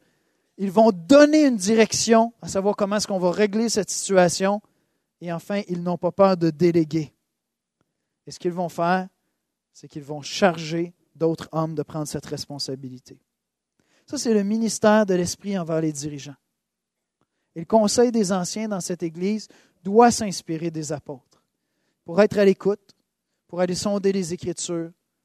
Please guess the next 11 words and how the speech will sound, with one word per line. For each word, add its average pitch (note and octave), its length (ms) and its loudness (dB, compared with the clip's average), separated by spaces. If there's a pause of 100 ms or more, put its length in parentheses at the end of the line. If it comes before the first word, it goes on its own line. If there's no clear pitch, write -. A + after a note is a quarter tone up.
(720)
pour G#3+ 440 4 (120)
être A#3 160 0
sage A3+ 640 6
et, F#3+ 160 4 (260)
et F3 80 -8
savoir G#3+ 580 6
quand G3+ 400 4 (600)
on F3 80 -10
serait G3 240 -2
distrait A3 560 0
du, G#3 80 -8